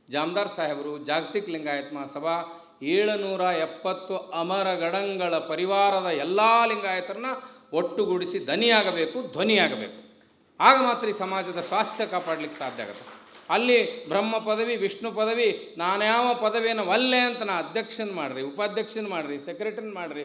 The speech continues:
ಮೇಲ್-, ಮೇಲ್ಜಾತಿಯವ್ರನ್ನ ಮಾಡ್ರಿ ಅನ್ಕೊಂತ ಹೋದ್ರೆ ಸಮಾಜ ಕೊಲ್ಯಾಪ್ಸ್ ಆಗ್ತದೆ. ಮಹಿಳಾ ಸಂಘಟನೆಗಳನ್ನ ಮಾಡ್ರಿ ಅನ್ನೋದು ಅಲ್ಲಿನೂ ನಾವು ಮೂಗು ತೋರಿಸೋದು, ನಿಮ್ಗೆ ಅಷ್ಟು ಗೊತ್ತಾಗಂಗಿಲ್ಲ ಬಿಡ್ರಿ ಅನ್ನೋದು. ನೀವು ಹಂಗೆ ಮಾಡ್ತೀರಿ.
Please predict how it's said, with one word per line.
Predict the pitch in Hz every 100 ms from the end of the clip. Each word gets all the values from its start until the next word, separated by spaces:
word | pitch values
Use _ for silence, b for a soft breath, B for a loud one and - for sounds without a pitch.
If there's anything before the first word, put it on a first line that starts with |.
| B B B
ಮೇಲ್-, | 202 240 240 190
ಮೇಲ್ಜಾತಿಯವ್ರನ್ನ | 214 233 233 233 233 220 214
ಮಾಡ್ರಿ | 208 202 196
ಅನ್ಕೊಂತ | 190 180 196 170
ಹೋದ್ರೆ | 165 131 151 185 - - -
ಸಮಾಜ | 165 170 170
ಕೊಲ್ಯಾಪ್ಸ್ | 156 - 208 208 208 165
ಆಗ್ತದೆ. | 123 - 95 - - _ _ _ _ _ _ _ _ _
ಮಹಿಳಾ | 175 220 240
ಸಂಘಟನೆಗಳನ್ನ | 233 226 226 226 226 226
ಮಾಡ್ರಿ | 220 220 220
ಅನ್ನೋದು | 220 226 247
ಅಲ್ಲಿನೂ | 214 247 262
ನಾವು | 240 226
ಮೂಗು | 214 190
ತೋರಿಸೋದು, | - 147 135 98 110 - _ _ _ 170
ನಿಮ್ಗೆ | 175
ಅಷ್ಟು | 175 175
ಗೊತ್ತಾಗಂಗಿಲ್ಲ | 185 180 185 175 165
ಬಿಡ್ರಿ | 160 151
ಅನ್ನೋದು. | 127 104 - - _ _
ನೀವು | 220 240
ಹಂಗೆ | 220 214
ಮಾಡ್ತೀರಿ. | 202 175 139 113